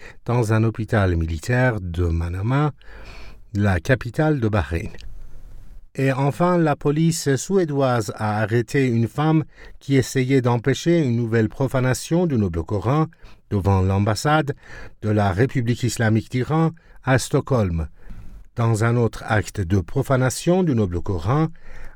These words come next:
un profanateur en série basé à Suède a brûlé un exemplaire du livre sacré des musulmans devant l'ambassade d'Iran à Stockholm. Pendant ce temps, la police a arrêté une femme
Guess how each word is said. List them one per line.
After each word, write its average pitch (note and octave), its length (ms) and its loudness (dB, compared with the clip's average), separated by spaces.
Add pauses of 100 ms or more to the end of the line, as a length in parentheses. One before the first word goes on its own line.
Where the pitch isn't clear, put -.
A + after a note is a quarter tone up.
un G2+ 140 0
profanateur C3+ 800 0
en F#2 100 0
série C3 460 0
basé G#2+ 480 0
à D#2+ 140 -6
Suède D#3 540 -2 (460)
a G2 140 0
brûlé A#2 560 0 (380)
un G#2+ 120 0
exemplaire B2+ 760 2
du G#2+ 160 -4
livre G#2+ 340 0
sacré G#2+ 400 -2
des F#2+ 100 2
musulmans A2 580 0 (520)
devant A2 280 4
l'ambassade F#2+ 580 2
d'Iran F2 540 0 (380)
à F2+ 140 4
Stockholm. F2 760 0 (420)
Pendant G2+ 300 2
ce B2+ 140 0
temps, D#3 260 2
la C#3 160 2
police C#3+ 420 0
a B2 120 2
arrêté B2 360 2
une A2+ 180 2
femme C#3+ 360 2